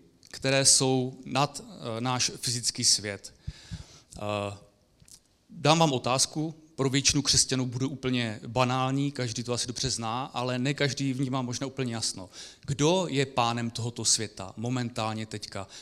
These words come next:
V čí sféře, v čím vlivu je planeta Země? <laughs> Tak, eh, v písmu jasně vidíme, že, eh, pánem tohoto světa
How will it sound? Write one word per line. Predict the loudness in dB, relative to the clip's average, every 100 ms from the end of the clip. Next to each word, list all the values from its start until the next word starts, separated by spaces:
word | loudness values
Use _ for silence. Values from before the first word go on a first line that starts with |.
| -18 -6
V | 4
čí | 6 6 6
sféře, | 6 4 0 0 -2 -4
v | 0
čím | 2 2
vlivu | 0 -2 -2 -2 -4 -8 -20 -20 -6
je | -4
planeta | -2 -2 0 0
Země? | 0 -2 -6 -12
<laughs> | _ _ _ _ _ _ _ _ _ _ -20 -18 -18 -18 _ -20 -20 -20 -20 -20 -16 -14 -16 -16 -18 -18 -20 -16 -12 -6
Tak, | -2 -2 -4 -6
eh, | -4 -4 -8 -16 -20 -18
v | -10
písmu | 0 2 4 2 0 -2
jasně | 2 4 2
vidíme, | 0 -2 -2 0 0 -2 -10 -12
že, | -2 0 2 2 0 -2 -8 _ _ _ -12
eh, | -6 -2 -2 -4 -10 _
pánem | 2 4 2
tohoto | 0 0 4
světa | 4 2 2 2 0